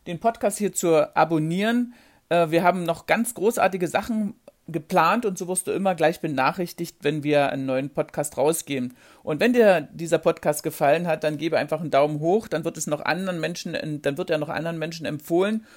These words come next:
und die können's dann auch hören. Und jetzt viel Spaß beim Zuhören. Und hier bei uns in Kempten sind wir bei Holz Greiter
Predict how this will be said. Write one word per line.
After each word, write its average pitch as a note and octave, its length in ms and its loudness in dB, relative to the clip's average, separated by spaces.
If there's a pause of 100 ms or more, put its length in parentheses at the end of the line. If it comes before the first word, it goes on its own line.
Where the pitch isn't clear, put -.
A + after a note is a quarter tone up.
(140)
und D#3+ 260 -8
die E3 160 -6
können's D3 400 -4
dann C#3 160 -6
auch C#3 320 0
hören. A#2+ 320 0
Und - 320 -12 (220)
jetzt - 480 -8 (440)
viel C3+ 160 -6
Spaß B2 440 -6
beim B2 340 -4
Zuhören. D3+ 520 0 (1400)
Und D4+ 140 -4
hier D#4 120 -6
bei C4 100 -6
uns A#3+ 240 -6
in G#3 220 -12
Kempten G3 640 -8 (160)
sind G#3+ 320 -10
wir G3+ 140 -4
bei E3+ 220 -6
Holz E3 260 -10
Greiter G#3 560 -4